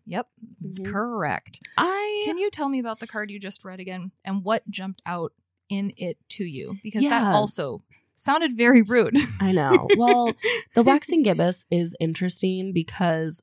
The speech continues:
Speaker 2: I am thinking about my own life and
Speaker 1: Mm.
Speaker 2: how in the last, like, week especially has been a time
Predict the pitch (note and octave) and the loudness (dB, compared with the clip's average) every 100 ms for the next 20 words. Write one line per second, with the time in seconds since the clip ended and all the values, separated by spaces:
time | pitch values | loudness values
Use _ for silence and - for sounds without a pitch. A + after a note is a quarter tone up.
0 | - F#3 F#3+ F#3 F#3+ F#3 F#3 F3+ E3+ E3+ | -2 -8 -6 -6 -6 -6 -6 -4 -4 -4
1 | D#3+ - D#3+ E3 F#3 G3 A3 A#3 - F#3 | -6 -8 -8 -6 -8 -8 -8 -10 -8 -6
2 | F3+ F3 E3+ E3+ E3 - E3 E3 E3+ - | -4 -2 -2 -2 -4 -2 -2 0 0 -2
3 | - _ _ _ _ _ _ _ E4 G4 | -4 _ _ _ _ _ _ _ 0 0
4 | F#4+ - - G3 E3+ D#3+ F#3 F#3+ A3 - | 0 -8 -6 -4 -4 -4 -4 -4 -8 -12
5 | - - _ _ - G#3+ - - D3 - | -18 -18 _ _ 0 2 2 0 -10 -8
6 | A3 A#3+ D4+ F4+ F#4+ _ _ _ - A3+ | -4 -2 -2 -4 -8 _ _ _ -4 -4
7 | - G#3+ G3+ - - G3+ G3 F#3+ F#3+ F#3 | 0 0 0 -8 -6 -6 -4 -4 -2 -2